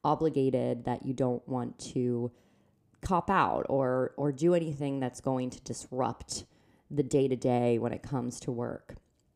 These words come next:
So it's a super exciting news, but I was having trouble being excited about it, and I was debating so many different things. And with that, I was losing a hell of a lot of sleep this past weekend 'cause all I wanted to do was figure out what's next, right? So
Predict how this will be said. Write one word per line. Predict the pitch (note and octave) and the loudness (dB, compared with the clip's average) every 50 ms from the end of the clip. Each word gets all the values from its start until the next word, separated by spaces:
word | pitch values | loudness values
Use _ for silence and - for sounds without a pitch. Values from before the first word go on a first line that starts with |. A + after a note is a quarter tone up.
| - - | -20 -4
So | - - F#3+ | 2 4 4
it's | F#3 - | 4 4
a | G3 | 0
super | - - - C#4 C#4+ C4 B3 | -2 0 2 2 6 6 4
exciting | A#3 - - - E3 E3+ D#3+ C#3+ D#3 E3 | 4 4 2 2 4 4 4 4 2 4
news, | G3 A3+ A#3+ F#3+ | 6 6 4 4
but | - D3 | 2 0
I | C#3+ C3+ | 0 0
was | C3+ C3 | -2 -4
having | - D#3 D3 C#3+ D3+ D3 D3 | -4 -2 -2 -2 -2 -2 -4
trouble | - - - D3+ C#3 C#3 C#3+ C#3 C3 | -4 -2 -2 -2 0 0 0 -2 -2
being | C#3 C3 C3 B2+ | -2 -2 -2 -2
excited | - - - - D#3 E3 F3 F3 D#3 D#3 | -4 -6 -2 0 2 2 2 4 2 4
about | D3 D3 C#3 C3+ C#3+ | 4 4 4 4 4
it, | C#3 | 2
and | - - | 2 0
I | G#2 | -4
was | A2 A#2+ - | -6 -6 -8
debating | - B2 B2+ - D3 D#3 E3+ E3+ E3+ E3+ E3 | -8 -10 -4 0 0 2 2 2 0 -2 -4
so | - - D#3 C#3+ | -4 -2 0 0
many | C#3+ C#3+ C#3+ | 2 2 0
different | C#3 C3 C3+ - C3 B2 B2+ - | 0 0 -2 -4 -4 -8 -4 -2
things. | D#3+ D#3+ D#3 D3 C#3+ C#3+ C3+ - - - - - - - - - _ - | -2 0 0 0 0 -2 -4 -6 -10 -20 -20 -20 -20 -20 -20 -20 _ -2
And | - D#3+ D#3+ - | 0 0 0 0
with | - D#3 E3+ F#3+ G#3+ G#3 - - | 2 4 6 6 6 4 2 0
that, | C3+ C3 B2+ C3 D3+ - - - - | 2 2 2 2 0 -2 -4 -6 -4
I | - D3+ | -2 0
was | D3 D3 C3+ | 0 0 0
losing | D3 D3 D#3 D#3+ C#3+ D#3+ D3+ D3+ D3 D3 - - _ - | 2 2 2 2 2 2 0 0 0 -2 -4 -8 _ -6
a | E3 E3+ | -4 -4
hell | D#3+ D3+ D3 D#3 D#3 D3 D3 | -4 -2 0 0 2 4 4
of | D3 C3+ D3 | 2 2 2
a | |
lot | C#3+ C#3 C3+ C3+ | 2 2 2 0
of | C3+ | 0
sleep | - - F#3 G3+ - | 0 2 0 2 2
this | - C#3 - - | 0 -2 -2 -2
past | - C3+ B2 B2 - - | -4 -2 -4 -4 -4 -4
weekend | - C#3 C3 - - B2+ A#2 A#2 B2 C3 C3 - - - - - _ | -2 -2 -2 0 0 0 0 0 -2 -4 -6 -8 -12 -20 -20 -16 _
'cause | - F#3+ E3+ | -2 -2 0
all | - D#3 D#3+ E3 D#3+ | 2 4 4 4 6
I | D#3 | 4
wanted | D#3 D3+ D3 C#3 C#3 C3+ | 4 2 0 -2 -4 -6
to | - C#3+ | -8 -12
do | C#3 - D3+ D#3+ D#3 D#3 D3+ D3 D3 C#3+ - | -10 -4 -2 0 2 2 2 2 2 0 -2
was | - C#3+ C3 B2+ B2+ B2+ C3 B2+ B2 B2 - - - _ _ _ _ _ _ _ _ | -2 -2 0 0 0 0 -2 -4 -6 -8 -14 -16 -18 _ _ _ _ _ _ _ _
figure | _ - - - G3 G3 E3+ F3 F3+ E3+ E3 - | _ -2 4 8 8 8 10 8 8 8 8 6
out | - D3 C#3+ C#3+ C#3+ C#3+ - - | 4 4 4 6 6 4 2 0
what's | C3 B2+ B2 A#2+ - - - - | 0 0 0 -2 -2 -6 -6 -4
next, | C#3 B2+ - - - - - - - - - | -2 -2 -2 -4 -8 -14 -16 -16 -16 -14 -8
right? | C#3+ C3+ C#3+ C3+ C3+ C#3+ - - | -2 0 0 2 2 0 -2 -2
So | - - D3 C#3 C#3 C#3 | 0 2 4 4 4 2